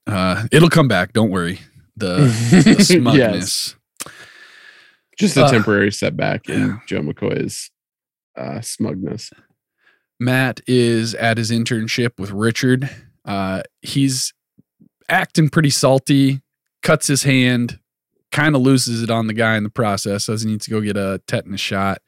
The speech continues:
Speaker 2: Yep.
Speaker 1: Um, tells Richard he wants his help becoming an artist, but he's not even saying anything. Richard's not even saying anything, wants him to say something. And so <laughs> Richard's like, "All right, I'll say something."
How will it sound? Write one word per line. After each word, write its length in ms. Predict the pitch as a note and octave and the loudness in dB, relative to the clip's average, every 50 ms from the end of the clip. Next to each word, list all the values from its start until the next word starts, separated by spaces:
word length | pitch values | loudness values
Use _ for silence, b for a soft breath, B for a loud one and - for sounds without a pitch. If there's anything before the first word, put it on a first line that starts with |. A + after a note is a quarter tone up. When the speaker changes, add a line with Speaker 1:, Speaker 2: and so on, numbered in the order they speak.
| _ - | _ -10
Speaker 2:
Yep. 440 | A#2 G#2 - B2 A#2 A2 A2 - - | -8 -6 -4 -4 -4 -4 -6 -8 -6
Speaker 1:
Um, 460 | F#2+ G2 F#2+ F#2 F2+ F2+ F#2 F#2+ G2+ _ _ _ _ _ _ _ _ | -6 -4 -4 -4 -4 -6 -6 -8 -10 _ _ _ _ _ _ _ _
tells 420 | - - C3 B2 B2+ B2 B2 A#2 A#2+ | 0 2 4 4 6 4 4 2 2
Richard 680 | A#2+ B2 A#2 - - B2 A2+ A2 G#2 G2 G2 G2+ F#2 - _ _ _ _ - | 2 2 2 0 0 -2 0 0 -2 -2 -4 -6 -8 -12 _ _ _ _ -8
he 120 | C#3 B2 | -4 -2
wants 260 | A#2+ A#2+ A#2+ A#2 A2+ | 0 0 0 0 0
his 140 | G#2+ G#2+ - | -2 -2 2
help 260 | - C#3 C#3 C#3 - - | 4 4 4 4 2 0
becoming 360 | A#2+ A2+ - C3+ A2+ A2+ G#2+ G#2 | -6 -4 -2 -2 0 0 0 0
an 80 | G#2 A2 | 0 0
artist, 640 | A#2+ B2+ B2+ B2+ B2 B2 - - - - - - _ _ | 2 2 2 2 2 0 0 -4 -6 -8 -10 -18 _ _
but 300 | - A2 A2 G2+ G2+ F2 - - - G2+ - - G#2+ A2+ - B2+ - _ - A2+ G#2+ - _ - C3 | -8 -4 -2 0 0 -2 -4 -10 -18 -18 -18 -20 -20 -20 -20 -20 -20 _ -20 -18 -18 -18 _ -12 -6
he's 260 | A2+ G#2+ G#2+ G#2+ G#2+ | -4 -4 -2 -2 0
not 200 | A2+ A2+ A2 A2 | 0 0 2 2
even 220 | A2+ A2 G#2+ G#2 | 0 0 -2 -2
saying 220 | - - C3 B2 A#2+ | -2 0 2 4 4
anything. 380 | A#2+ A#2 A#2 - C3 A#2+ A#2+ A#2+ | 4 2 0 0 0 0 2 2
Richard's 340 | A#2+ A#2+ - - A#2+ A2 A#2 | 0 0 0 -2 -4 -2 -2
not 160 | A2+ A2+ A#2 | 0 0 0
even 160 | G#2+ G#2 G#2 | 0 0 -2
saying 220 | - - B2+ A#2+ | -2 0 2 2
anything, 240 | B2 A#2+ A#2+ C3 A#2+ | 2 2 2 0 0
wants 200 | A2+ A2+ A2+ - | 0 0 0 -2
him 80 | - G#2 | -4 -4
to 60 | G2+ | -4
say 220 | - - B2 A2+ | -2 -2 -2 -2
something. 520 | A2+ - B2+ A#2 A2 A#2+ B2 B2 C3 - G2 | -2 -2 -4 -4 -2 -2 -2 -2 -2 -4 -4
And 100 | G2+ G2+ | -6 -4
so 160 | - A2+ G2+ | -2 -2 0
<laughs> 280 | G2 G2+ - - - - | 0 -2 -4 -4 0 0
Richard's 80 | C3+ - B B B B B B B B B B B B - - | 0 0 B B B B B B B B B B B B -6 -2
like, 140 | F#2+ G2 G#2 | 0 2 4
"All 180 | A#2 D3 E3 | 4 6 6
right, 240 | E3 D3+ C#3 B2+ A#2+ - - | 6 6 6 4 2 0 0
I'll 120 | B2+ C#3 C3+ | 0 0 2
say 200 | - C#3 A#2+ A#2+ | 2 2 0 2
something." 560 | - - A#2 A2 A2+ - A#2 A2+ A2+ A#2+ B2 | 2 0 0 -2 -2 -2 -2 0 0 -2 -4